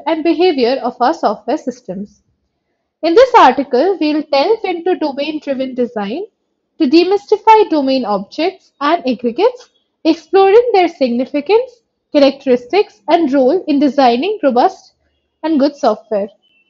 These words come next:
Domain objects, also known as domain entities, are the heart and soul of domain-driven design.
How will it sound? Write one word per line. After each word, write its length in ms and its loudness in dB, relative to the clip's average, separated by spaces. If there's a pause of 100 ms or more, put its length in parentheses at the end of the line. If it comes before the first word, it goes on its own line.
(1500)
Domain 460 4
objects, 580 -2
also 400 2
known 180 0
as 180 0
domain 380 -2
entities, 640 -2
are 140 0
the 80 4
heart 340 2
and 200 2
soul 360 0
of 160 -2
domain-driven 600 -4
design. 420 -6